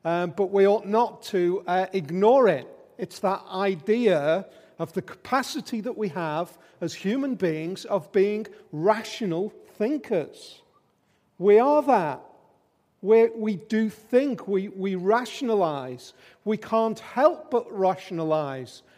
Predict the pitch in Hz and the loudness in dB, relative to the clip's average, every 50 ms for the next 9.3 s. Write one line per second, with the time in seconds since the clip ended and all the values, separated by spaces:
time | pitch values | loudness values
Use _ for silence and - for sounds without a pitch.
0 | _ _ _ _ - - - 214 226 226 214 208 202 175 160 151 135 120 113 - | _ _ _ _ -20 2 6 6 6 6 6 2 0 0 0 0 0 -2 -8 -12
1 | - _ _ _ _ _ _ _ _ 190 180 - - - - 233 220 214 202 190 | -18 _ _ _ _ _ _ _ _ -12 -10 -10 -10 -4 0 2 4 4 4 2
2 | 175 147 120 107 - - - _ _ _ _ _ _ _ _ _ _ 185 - - | 0 -2 -6 -10 -14 -20 -20 _ _ _ _ _ _ _ _ _ _ -10 -6 0
3 | - 254 254 262 254 190 - 247 226 - 214 208 175 143 - 226 233 233 220 185 | 2 2 2 2 0 -2 -2 -4 -4 -2 -4 -6 -6 -2 0 2 2 2 0 0
4 | 147 170 160 135 185 - - - 240 240 - 240 233 214 196 - - 202 - 190 | -2 -4 -6 -6 -8 -8 -4 -4 -4 -4 -4 -6 -6 -8 -8 -6 -8 -8 -6 -4
5 | 190 175 185 220 226 202 165 151 160 151 - - - _ _ _ _ _ _ _ | -6 -4 -2 0 0 2 0 0 -2 -6 -10 -18 -20 _ _ _ _ _ _ _
6 | - 180 180 185 185 185 185 185 190 190 - - - 180 196 196 214 233 294 320 | -2 0 0 0 0 -2 -4 -6 -8 -10 -14 -16 -14 -10 0 2 2 2 2 2
7 | 320 269 247 - - 202 185 180 175 170 170 165 160 156 147 147 143 - - - | 0 0 -2 -2 -2 -2 0 2 2 2 2 2 2 0 0 -2 -4 -6 -8 -10
8 | 160 147 139 - - - 160 139 151 - 160 160 175 190 220 220 202 196 190 - | -10 -10 -10 -10 -10 -10 -10 -10 -10 -8 -6 -6 -6 -6 -6 -4 -2 -2 -2 -2
9 | - - - - - - | -6 -10 -14 -14 -14 -16